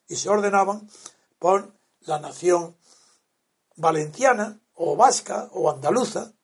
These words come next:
porque es la comunidad nacional, la determina el lugar del nacimiento. El, esa es la nación. Cuando surge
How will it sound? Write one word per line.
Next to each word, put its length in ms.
porque 280
es 60
la 220
comunidad 760
nacional, 760
la 140
determina 600
el 220
lugar 440
del 240
nacimiento. 640
El, 320
esa 240
es 80
la 120
nación. 440
Cuando 420
surge 640